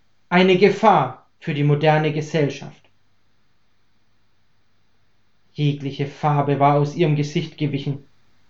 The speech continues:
Jeder Buchstabe auf dem Bildschirm war wie ein Messerstich in ihre Seele. Unter Tränen wollte sie die niederschmetternden Beiträge kommentieren.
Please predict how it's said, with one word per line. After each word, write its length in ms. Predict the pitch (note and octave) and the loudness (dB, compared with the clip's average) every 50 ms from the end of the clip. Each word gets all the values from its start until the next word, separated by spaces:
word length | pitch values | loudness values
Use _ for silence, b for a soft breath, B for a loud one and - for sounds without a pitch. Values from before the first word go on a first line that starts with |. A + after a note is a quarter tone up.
| _ _ _ _ _ b b b b b b b b _ - | _ _ _ _ _ b b b b b b b b _ -2
Jeder 320 | D3+ D3+ G#3+ A3+ G3 G#3+ | 4 6 6 8 8 6
Buchstabe 640 | F#3+ - A3 A#3+ - - - - D#3+ D3 D3 D#3 D3+ | 6 4 0 -4 -6 -6 -2 0 0 2 2 0 0
auf 160 | D#3+ E3 - | -2 -2 -4
dem 120 | - F3+ D#3 | -4 -2 2
Bildschirm 600 | F#3 G3+ G3 F#3 - - D#3+ D3 C3+ B2+ A#2+ - - _ _ | 4 4 4 4 0 -2 -4 -4 -4 -4 -8 -12 -16 _ _
war 180 | C#3 C#3 C3 A#2+ | -6 -6 -4 -2
wie 160 | C#3 D3 - | -2 -2 0
ein 240 | D3 D3 C#3+ C#3 C#3+ | 0 2 2 4 4
Messerstich 720 | D3+ D3 - D3+ C#3+ - - - C#3+ C#3 C#3 - - _ _ _ - | 2 2 2 -2 -6 -6 -8 -8 -8 -10 -10 -12 -20 _ _ _ -6
in 160 | D3+ C#3+ C#3 | -4 -4 -2
ihre 260 | D3+ D#3 D3 B2+ C#3 | 0 0 0 0 -2
Seele. 540 | C#3 - - D#3+ D3 C#3+ C#3+ C#3 - - - - _ _ _ _ _ _ _ _ _ _ _ _ _ _ _ _ _ _ _ _ _ _ _ _ _ | -4 -6 -4 -2 -2 -2 -2 -4 -6 -10 -14 -20 _ _ _ _ _ _ _ _ _ _ _ _ _ _ _ _ _ _ _ _ _ _ _ _ _
Unter 300 | - F3+ F3+ F#3+ G#3+ G#3 | 2 4 6 6 6 4
Tränen 440 | - F#3+ G#3+ A#3 A#3 A3 F#3+ E3+ D3 | 4 4 6 6 8 6 6 4 4
wollte 260 | E3 F3 F3 F3 E3+ | 4 4 2 2 0
sie 160 | - - F3+ | -2 -4 -4
die 120 | - F#3 F3+ | 0 2 4
niederschmetternden 840 | G3+ A3+ G#3+ G#3+ A3 - - F#3 F#3+ G3+ G3 G3 F#3+ F3+ - F3+ F3 | 4 4 4 4 2 2 2 0 0 2 2 2 2 2 0 2 4
Beiträge 560 | F3 F3 F3+ F3+ F3+ D3+ F#3+ F#3 F3+ F3+ F3 | 6 6 6 4 2 0 0 0 2 0 0
kommentieren. 640 | - - F#3+ F#3+ F#3 F3+ - - G#3+ F#3 D3 C3+ B2 | 0 0 0 2 0 0 0 0 0 0 0 -2 -4